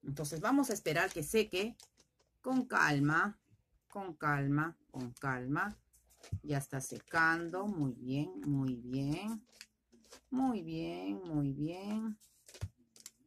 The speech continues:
Aquí también, aquí también. Ahora, ¿qué es lo que voy a hacer? Voy a utilizar esta lana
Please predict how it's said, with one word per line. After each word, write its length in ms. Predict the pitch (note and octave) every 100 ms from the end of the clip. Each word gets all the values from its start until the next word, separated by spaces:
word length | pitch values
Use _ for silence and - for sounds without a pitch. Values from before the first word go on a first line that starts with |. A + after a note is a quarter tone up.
| _ _ _ _ _
Aquí 360 | - A#2+ - C3+
también, 760 | C3 B2+ C3+ C#3+ D#3 F#3+ G#3
aquí 300 | F3 D3 -
también. 520 | D3 - B2 A#2+ - - -
Ahora, 380 | E3 F3 F#3 F#3+
¿qué 140 | C#4+
es 60 | D4
lo 120 | C#4+
que 100 | G#3+
voy 240 | G#3 A3
a 60 | G3+
hacer? 340 | - E3 A#2+ - _ _ _ _ _ _ _ _ _ _ _ _ _ _ _ -
Voy 220 | F#3 G3+
a 60 | G#3
utilizar 540 | G3+ E3+ D3 E3 D#3
esta 240 | D3+ -
lana 520 | C#4+ C#4+ A#3+ A#3+ C4